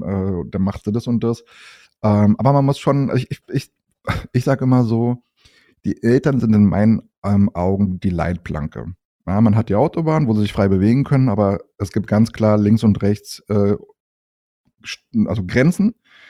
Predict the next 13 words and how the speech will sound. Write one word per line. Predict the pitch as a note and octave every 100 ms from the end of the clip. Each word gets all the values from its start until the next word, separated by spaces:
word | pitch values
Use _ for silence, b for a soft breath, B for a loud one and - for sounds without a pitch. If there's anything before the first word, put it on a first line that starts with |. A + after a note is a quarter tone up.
| B B
die | G#2+
sie | G#2+
halt | G2+
einfach | G2+
nicht | G2+
überqueren | F#2 G#2 - G#2+ A2+
dürfen, | A#2 - G#2+
weil | G2
es |
dann | G2+
auch | F#2
gefährlich | - - - -
wird. | -